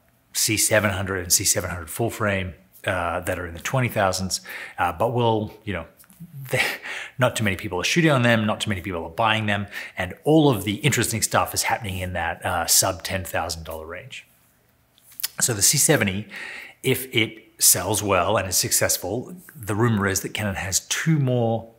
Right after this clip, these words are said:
bodies, uh, th-, well, two more models that are using the same body with different sensors. There'll be a C fifty, which will be a four thousand dollar camera or thirty-five hundred dollar camera with the sensor of the current C two hundred.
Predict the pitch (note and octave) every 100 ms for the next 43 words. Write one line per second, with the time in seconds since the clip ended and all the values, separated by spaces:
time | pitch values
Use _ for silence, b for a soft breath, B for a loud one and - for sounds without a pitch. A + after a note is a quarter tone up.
0 | _ G2 G2 G2 F#2 F#2 - - B B
1 | B B - F#2 E2+ - - _ _ _
2 | _ D3 C3 G2 - - F2+ - - C#3+
3 | B2 G2 G2 B2+ F#2+ F2+ G2 E2+ G#2+ G2
4 | F2+ F2 F#2+ F2 E2 F#2+ E2 E2 - F#2+
5 | G2 - G2+ F2+ - F2 - B B -
6 | G2 F2 - B2 G2 - A2 - D3 E3
7 | B B B G#2+ - F2+ G2 F2+ E2+ E2
8 | - - G#2 G2 G2+ G2+ G2+ F#2+ F#2+ G2+
9 | G2+ G2+ G2+ - A2+ A#2+ B2+ F2+ E2 -
10 | G#2 F#2+ - F#2 F#2+ F#2+ G#2 A2 - A#2+
11 | A#2 B2+ B B B - B2 - A2+ -
12 | A2 G2+ G2+ G2+ - F#2 F2 G2 F2+ -
13 | F#2+ G2 - G2 - F#2+ - D3 F#2+ E2+